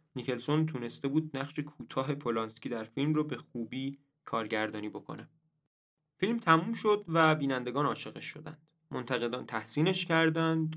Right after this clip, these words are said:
گلدن گلاب گرفت و نامزد یازده تا جایزه اسکار شد.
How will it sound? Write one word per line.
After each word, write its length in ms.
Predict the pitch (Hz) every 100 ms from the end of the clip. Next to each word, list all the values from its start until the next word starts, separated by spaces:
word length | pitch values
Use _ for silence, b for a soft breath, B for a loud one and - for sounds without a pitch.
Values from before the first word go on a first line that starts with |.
| -
گلدن 360 | 117 107 107
گلاب 320 | 104 117 151
گرفت 500 | - 170 170 170 - - b b b
و 100 | 123
نامزد 560 | 127 127 123 123 127 147
یازده 580 | 165 131 120 120 143 156
تا 120 | 160
جایزه 440 | 135 117 110 123
اسکار 380 | 113 - - 113
شد. 300 | - - -